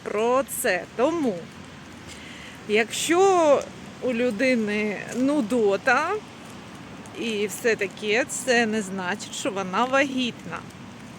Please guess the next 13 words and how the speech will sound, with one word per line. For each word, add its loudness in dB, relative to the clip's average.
Одразу 0
кажу, -6
я 2
не 4
вагітна. -2
Ми 4
з -2
Ростю 4
дорослі 2
люди. 4
Мені 2
сорок 0
шість, 0